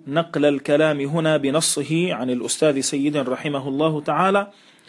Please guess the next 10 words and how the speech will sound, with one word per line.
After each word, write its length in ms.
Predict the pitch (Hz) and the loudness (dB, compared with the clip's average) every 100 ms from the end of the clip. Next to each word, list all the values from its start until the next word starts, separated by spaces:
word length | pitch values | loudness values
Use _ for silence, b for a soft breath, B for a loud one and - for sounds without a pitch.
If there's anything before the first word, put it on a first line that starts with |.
| b b b b | b b b b
وسأختصر 840 | 220 - 180 - 190 - 175 170 | 2 2 0 0 0 2 2 2
ما 220 | 147 160 | 2 2
يحسن 360 | 151 156 - 156 | 2 0 -2 -4
اختصاره 680 | 135 - 147 160 147 143 143 | -4 -4 0 2 2 0 -4
حفاظا 480 | 143 135 147 139 123 | -2 2 2 2 0
على 140 | 135 | 2
الوقت. 440 | 117 98 - - - _ _ _ _ _ _ b b b b b b b b b b b _ - | 0 -4 -14 -16 -16 _ _ _ _ _ _ b b b b b b b b b b b _ -2
يقول 460 | - - 202 127 | 0 2 2 2
رحمه 340 | 120 175 147 143 | -2 -4 -4 -2
الله: 360 | 143 175 185 | 2 2 2